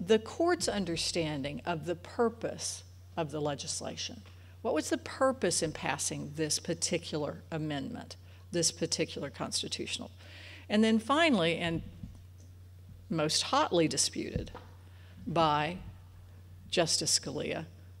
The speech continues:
the consequences of any particular ruling. The court's reading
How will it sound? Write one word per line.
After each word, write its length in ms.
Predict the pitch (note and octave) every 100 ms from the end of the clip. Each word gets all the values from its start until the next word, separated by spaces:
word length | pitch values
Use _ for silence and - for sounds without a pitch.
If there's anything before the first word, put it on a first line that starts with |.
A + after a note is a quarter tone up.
| -
the 80 | F#3+
consequences 1200 | - G#3+ G#3+ G#3+ - - - - - - - - -
of 160 | F3 E3 E3+
any 220 | D#3+ D#3+
particular 680 | E3+ E3 - - D#3+ C#3+ C#3
ruling. 420 | D3 D#3 A2+ - - - - - - - - -
The 120 | - A#3+
court's 600 | - - C#4+ C#4 - -
reading 540 | G3 E3 C#3+ C3 -